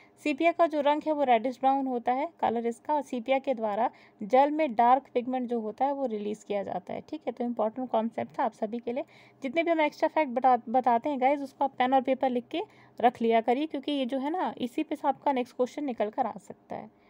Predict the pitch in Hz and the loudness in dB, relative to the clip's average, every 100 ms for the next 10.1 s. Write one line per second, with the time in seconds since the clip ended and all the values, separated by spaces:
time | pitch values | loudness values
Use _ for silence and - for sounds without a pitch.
0 | _ - 302 277 247 262 247 240 262 254 | _ -14 -2 0 0 -4 -6 -2 0 0
1 | 269 240 262 277 - - 233 269 - 226 | -4 -6 -6 -6 -8 -8 -6 -6 -4 -6
2 | - 254 277 - - _ - 247 254 254 | -2 -4 -4 -8 -20 _ -6 0 0 0
3 | 220 214 240 214 214 233 254 254 302 240 | -4 -2 -2 0 -2 -2 -2 -2 -2 -2
4 | 208 - 214 226 214 214 214 254 320 - | -2 -4 -6 -6 -8 -6 -6 -8 -10 -10
5 | 190 - - - _ - 320 302 247 _ | -10 -10 -18 -20 _ -18 -10 -10 -10 _
6 | _ _ _ _ _ _ 226 233 226 202 | _ _ _ _ _ _ 0 2 2 0
7 | - 196 196 - - - _ _ _ _ | -10 -12 -12 -16 -18 -20 _ _ _ _
8 | _ _ _ _ _ _ _ _ _ _ | _ _ _ _ _ _ _ _ _ _
9 | - - - _ _ 254 269 320 330 339 | -20 -20 -20 _ _ 2 4 4 2 0
10 | 339 | 0